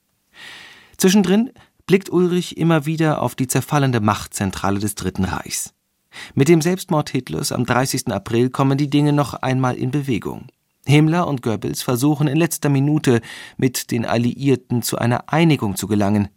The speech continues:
Goebbels bietet den Russen einen Deal an, Himmler dem Westen. Beide Versuche bleiben aussichtslos. Goebbels begeht am ersten Mai mitsamt seiner Frau und den fünf Kindern Selbstmord. Himmler sieht sich aufgrund seines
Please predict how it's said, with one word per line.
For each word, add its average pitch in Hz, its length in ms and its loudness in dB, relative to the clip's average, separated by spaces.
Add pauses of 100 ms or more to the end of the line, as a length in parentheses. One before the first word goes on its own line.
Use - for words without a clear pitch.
(320)
Goebbels 123 500 0
bietet 120 320 -2
den 120 100 4
Russen 123 340 2
einen 107 220 2
Deal 139 240 4
an, 131 240 2 (180)
Himmler 131 300 4
dem 127 160 -2
Westen. - 380 -2 (760)
Beide 123 540 0
Versuche 120 580 -2
bleiben 98 460 -2
aussichtslos. 92 840 -4 (600)
Goebbels 151 440 2
begeht 117 280 -2
am 123 100 0
ersten 120 460 -2
Mai 117 240 2
mitsamt 101 480 -2
seiner 92 240 -4
Frau 110 360 2
und - 180 -12
den 95 160 -4
fünf 101 280 -4
Kindern 110 320 -2
Selbstmord. 95 640 -4 (840)
Himmler 170 400 2 (280)
sieht 156 320 0
sich 160 260 -2
aufgrund 160 420 2
seines 135 420 0